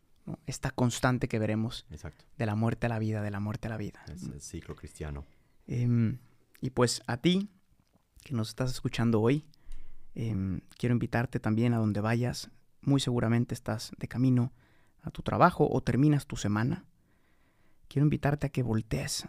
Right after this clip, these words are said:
Speaker 1: a ver tu semana con gratitud, con, con ilusión, sabiendo que, que ahí también está Dios presente, sabiendo que Dios está actuando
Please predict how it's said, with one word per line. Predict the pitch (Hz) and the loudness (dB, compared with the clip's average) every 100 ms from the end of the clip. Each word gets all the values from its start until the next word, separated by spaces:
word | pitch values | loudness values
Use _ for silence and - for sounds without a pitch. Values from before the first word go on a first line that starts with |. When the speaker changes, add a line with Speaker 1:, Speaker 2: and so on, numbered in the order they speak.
| - | -8
Speaker 1:
a | - | -6
ver | - | -4
tu | - | -6
semana | 131 127 131 131 | -4 0 0 0
con | 127 123 | 0 -2
gratitud, | 117 104 107 - 135 - - - - _ _ _ _ _ _ _ _ - | -2 -4 -4 -2 -4 -4 -16 -20 -20 _ _ _ _ _ _ _ _ -4
con, | 120 110 107 104 - _ _ _ - - - _ _ - | 2 4 4 2 -2 _ _ _ -20 -20 -20 _ _ -18
con | - 123 | 2 6
ilusión, | 113 110 - 127 123 117 - - - - - | 6 4 6 8 8 4 -4 -20 -20 -20 -18
sabiendo | - 120 127 131 127 | -2 2 4 4 4
que, | 131 120 - _ _ | 2 0 -2 _ _
que | 113 | -4
ahí | 120 147 | 0 2
también | 143 135 151 | 2 4 2
está | 135 139 | 2 -2
Dios | 127 147 | 0 0
presente, | - 123 143 139 - - - _ _ _ _ _ _ _ | 0 -2 2 2 0 -12 -16 _ _ _ _ _ _ _
sabiendo | - 127 135 151 | -8 0 2 2
que | 143 | 2
Dios | 123 135 147 143 | 2 4 2 -2
está | - - | -4 -4
actuando | 151 - 151 160 147 135 | -6 0 6 8 8 6